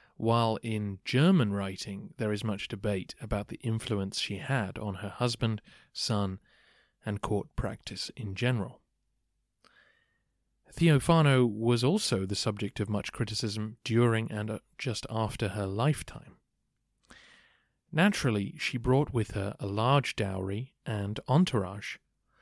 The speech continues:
Imperial eunuchs fussed around her, and she wore dresses of unparalleled quality,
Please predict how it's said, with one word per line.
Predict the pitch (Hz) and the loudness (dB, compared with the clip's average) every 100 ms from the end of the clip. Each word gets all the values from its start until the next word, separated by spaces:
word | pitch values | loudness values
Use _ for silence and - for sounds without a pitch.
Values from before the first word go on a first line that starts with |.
| _ _ _ | _ _ _
Imperial | 107 104 - 120 117 110 | -2 2 6 6 6 4
eunuchs | 101 113 113 110 - - - - | 4 4 4 2 0 -4 -4 -8
fussed | - 117 - 110 | -4 -2 0 0
around | 104 101 98 | 2 0 -2
her, | 101 110 - _ - - _ | -4 -4 -8 _ -20 -20 _
and | 127 | -2
she | - 127 | 2 2
wore | 123 143 | 6 6
dresses | 135 113 107 - 101 | 6 4 2 0 -4
of | 101 - | -4 -6
unparalleled | 120 107 - 104 95 92 87 90 - | -4 -4 -2 -4 -4 -4 -6 -8 -4
quality, | - 117 92 - 95 | 2 2 0 -6 -14